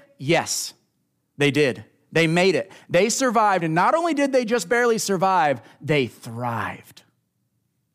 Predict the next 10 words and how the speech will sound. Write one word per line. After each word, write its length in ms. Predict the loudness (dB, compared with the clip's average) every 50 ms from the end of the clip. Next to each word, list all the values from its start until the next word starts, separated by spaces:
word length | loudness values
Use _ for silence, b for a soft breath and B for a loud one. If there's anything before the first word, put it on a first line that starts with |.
| _ _ _ _ -4
They 160 | -2 -2 -2
thrived. 720 | -2 -6 -10 -6 -4 -2 -2 -2 -4 -6 -10 -16 -20 -20 -20 _ _ _ _ _ b b b b b b b _ _ _ _ _ _ _ _ _ _ _ _ _ -10 -2
It 60 | 0
was 100 | 0 0
about 240 | 2 2 0 0 0 0
A 180 | -2 -2 -2 -2
D 180 | -2 -2 -4
fifty, 720 | -4 -6 -10 -8 -6 -6 -6 -6 -8 -12 -12 -12 -12 -14 _ _ _
we 160 | -14 -10 -8 -8
said, 440 | -6 -6 -4 -4 -4 -4 -6 -10